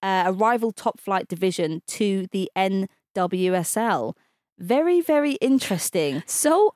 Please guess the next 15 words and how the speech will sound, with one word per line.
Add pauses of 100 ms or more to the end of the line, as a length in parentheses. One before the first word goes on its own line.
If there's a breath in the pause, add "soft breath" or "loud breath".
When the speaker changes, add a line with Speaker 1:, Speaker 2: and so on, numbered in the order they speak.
Speaker 2:
odd.
Why
would
you
have
a
rival
competition?
Why
would
you
not? (100)
I
don't
know.